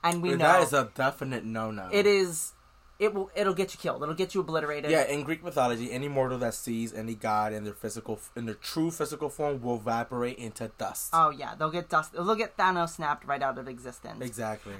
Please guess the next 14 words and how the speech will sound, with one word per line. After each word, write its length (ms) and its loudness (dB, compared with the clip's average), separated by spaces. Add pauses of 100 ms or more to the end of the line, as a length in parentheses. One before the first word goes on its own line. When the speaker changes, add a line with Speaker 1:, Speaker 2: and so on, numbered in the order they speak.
Speaker 1:
But 140 4
Zeus 240 0
had 80 4
already 240 4
made 580 2
the 120 -2
unbreakable 600 -2
vow. 640 4 (640)
Shout 320 2
out 100 0
to 60 -10
Harry 180 -6
Potter. 300 -2 (520)
Um, 540 8